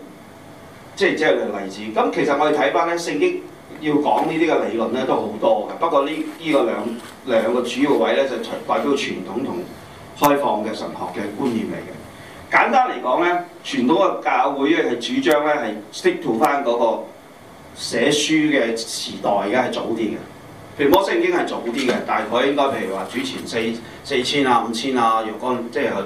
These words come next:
早嘅。但係呢，主張後期少少嗰啲呢，就比較現代少少嘅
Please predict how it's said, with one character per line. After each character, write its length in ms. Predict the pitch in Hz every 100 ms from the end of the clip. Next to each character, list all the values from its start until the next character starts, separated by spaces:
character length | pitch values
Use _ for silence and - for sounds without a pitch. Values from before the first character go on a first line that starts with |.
| 98
早 80 | -
嘅。 200 | - 104 - - - -
但 180 | 160 -
係 40 |
呢， 140 | 160 - - -
主 140 | 151 160
張 180 | 208 226
後 300 | 135 127 127
期 140 | 123
少 140 | 107 165
少 200 | 151 139
嗰 140 | 143
啲 100 | 151
呢， 120 | 156 160 156 - - - - -
就 80 | 127
比 80 | 139
較 80 | -
現 100 | 110 110
代 60 | 107
少 80 | 110
少 280 | 110 135
嘅 100 | 135